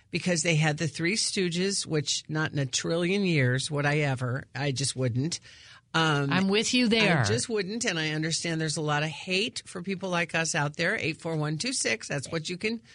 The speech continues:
Speaker 2: And there
Speaker 1: um,
Speaker 2: are women who like the
Speaker 1: that's
Speaker 2: Three
Speaker 1: what I mean.
Speaker 2: Stooges,
Speaker 1: That's what I
Speaker 2: yeah.
Speaker 1: mean, and I, I, I get that.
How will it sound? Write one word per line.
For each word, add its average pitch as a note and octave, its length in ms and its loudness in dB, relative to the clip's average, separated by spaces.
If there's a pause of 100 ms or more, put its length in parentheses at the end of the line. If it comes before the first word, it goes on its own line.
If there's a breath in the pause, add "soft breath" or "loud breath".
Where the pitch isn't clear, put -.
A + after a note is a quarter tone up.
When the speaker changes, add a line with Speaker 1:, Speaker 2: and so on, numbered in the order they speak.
(120 loud breath)
Speaker 2:
And F#3+ 180 4
there F3+ 100 4
Speaker 1:
um, D#3+ 80 2
Speaker 2:
are G3+ 200 4
women G#3 500 2
who G3+ 160 4
like F3 300 2
the A3 100 -2
Speaker 1:
that's A3 120 0
Speaker 2:
Three G#3+ 100 4
Speaker 1:
what F#3+ 100 2
I G3+ 40 0
mean. A3+ 280 0
Speaker 2:
Stooges, C3 240 0
Speaker 1:
That's F3 160 2
what A3 100 0
I F3+ 60 0
Speaker 2:
yeah. D#3 60 -2
Speaker 1:
mean, F3+ 280 -2
and F3 120 -4
I, F3 240 -2
I, F3 300 -2
I E3 160 -2
get E3+ 400 -4
that. A2+ 320 -4